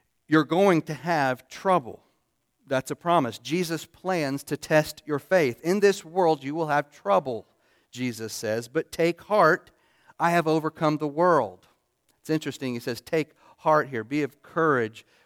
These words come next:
which is what he tells these disciples in the boat. The thing to remember is that the trouble comes from Jesus ultimately. Like the disciples, you will find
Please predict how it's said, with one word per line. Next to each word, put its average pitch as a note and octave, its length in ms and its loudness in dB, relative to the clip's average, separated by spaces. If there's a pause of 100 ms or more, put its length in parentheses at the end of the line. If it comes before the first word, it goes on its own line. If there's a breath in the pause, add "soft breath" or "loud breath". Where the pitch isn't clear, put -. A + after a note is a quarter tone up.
which C#3 160 -12
is B2 100 -6
what C3 160 -6
he A#2+ 80 -6
tells C3+ 320 -4
these A2+ 220 -14
disciples A#2+ 720 -8
in G2 80 -16
the F2+ 60 -20
boat. G2+ 360 -6 (1700)
The C3 100 -6
thing G3+ 380 0
to F3 160 -6
remember D#3+ 460 2
is C#3+ 160 -2
that D3 180 -4
the C3+ 80 -8
trouble D3+ 720 -2 (200)
comes B2 600 -4 (200)
from B2+ 320 -8
Jesus A2+ 800 -8 (840)
ultimately. G2+ 580 -10 (1500)
Like C#3 220 0
the D3+ 80 -8
disciples, C3+ 600 -2
you D3 160 -8
will D3+ 240 0
find D#3 480 -2